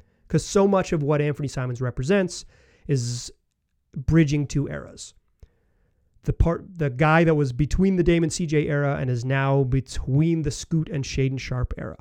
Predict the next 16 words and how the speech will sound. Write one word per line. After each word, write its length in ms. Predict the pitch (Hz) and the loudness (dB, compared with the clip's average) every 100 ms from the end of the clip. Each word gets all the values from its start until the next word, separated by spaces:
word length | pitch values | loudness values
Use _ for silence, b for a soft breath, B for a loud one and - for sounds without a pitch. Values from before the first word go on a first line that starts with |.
| _ _ _ _ _ - _ _ _ - | _ _ _ _ _ -20 _ _ _ -4
Where 220 | 135 147 | 2 4
does 120 | 147 | 4
Anthony 260 | 143 139 139 | 2 0 -2
Simons 440 | - 123 127 120 | -2 -2 -2 -6
fit? 460 | - - 151 - - _ _ _ _ - | -4 0 0 -2 -20 _ _ _ _ -2
Well, 80 | |
guess 220 | 147 185 - | 0 0 0
what? 260 | 190 - _ _ | -2 -4 _ _
He 80 | - | -4
probably 220 | - 233 | -2 0
just 180 | 190 - | -2 -4
fits 340 | - 214 - | -4 -4 -4
starting 600 | - - - 175 190 185 | -12 -16 -6 -2 0 0
at 100 | 160 | -2
shooting 280 | - 214 185 | -4 -4 0
guard, 280 | 143 139 | 2 0